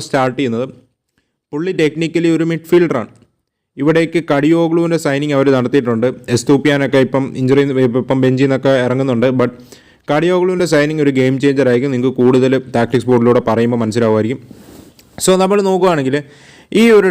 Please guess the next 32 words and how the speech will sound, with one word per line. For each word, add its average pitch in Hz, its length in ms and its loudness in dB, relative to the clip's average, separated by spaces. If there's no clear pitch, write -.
ടീം 127 180 2
without 190 420 2
the 156 120 2
ball, 117 180 2
അതായത് 135 280 2
ബോൾ, 180 200 2
ആ, 135 40 0
പൊസിഷനിൽ 147 480 -4
കീപ്പ് 135 240 0
ചെയ്യുമ്പം 117 400 2
അവർ 131 120 4
ഫോം 175 360 2
ചെയ്യാനുള്ള 131 420 2
ഒരു 120 140 -2
ഷേപ്പ് 139 300 0
എന്നാന്ന് 117 280 -2
വെച്ചാൽ 117 300 2
ഇവരൊരു 131 300 4
അറ്റാക്കിംഗ് 135 680 -2
ടു 180 80 -4
ത്രീ 139 140 4
ടു 139 80 0
ത്രീ, 123 160 2
ആ, - 20 2
ഷേപ്പിലോട്ട് 127 480 0
മാറാറുണ്ട്. 113 440 -2
So, 131 160 -2
പലപ്പോഴും 135 340 0
ഡി 127 160 0
എം 135 120 -2
എഫ് - 120 -4
കളിക്കുന്ന 123 320 0